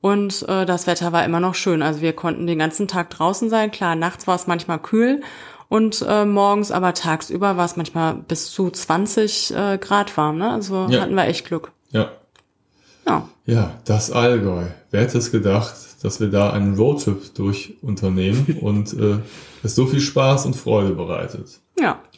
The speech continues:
Speaker 2: Ihr könnt natürlich wieder gerne bei Instagram und YouTube und auf unserem Blog das Ganze nochmal verfolgen. Da werden wir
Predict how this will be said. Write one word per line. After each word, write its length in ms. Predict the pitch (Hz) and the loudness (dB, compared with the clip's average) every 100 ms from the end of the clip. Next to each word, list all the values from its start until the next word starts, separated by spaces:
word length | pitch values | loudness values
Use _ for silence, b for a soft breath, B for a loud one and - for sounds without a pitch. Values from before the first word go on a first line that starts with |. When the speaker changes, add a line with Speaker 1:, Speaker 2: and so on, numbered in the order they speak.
| B B B B B B | B B B B B B
Speaker 2:
Ihr 160 | 113 110 | -4 0
könnt 160 | 139 | 2
natürlich 320 | 143 139 131 | 2 2 0
wieder 200 | 123 117 | 2 2
gerne 380 | 107 107 110 139 | 2 4 4 4
bei 160 | 120 113 | 4 4
Instagram 840 | 131 147 139 131 127 127 135 127 | 2 4 2 2 2 4 4 4
und 200 | 113 107 | 2 2
YouTube 540 | 123 143 147 143 131 131 | 2 0 0 0 0 2
und 80 | 110 | 0
auf 120 | 107 | 0
unserem 260 | 113 107 | 0 0
Blog 320 | 98 120 123 - - | 4 2 2 -8 -4
das 240 | 110 - | -2 -2
Ganze 640 | - 113 117 117 110 107 - - - | 0 0 0 2 4 4 -2 -12 -6
nochmal 300 | 101 107 104 | -2 -2 -2
verfolgen. 680 | 104 - 110 120 147 147 | -4 -2 2 4 4 2
Da 360 | 117 110 107 101 | 2 4 2 2
werden 300 | 104 107 104 | 2 2 0
wir 360 | 107 104 101 | 2 2 0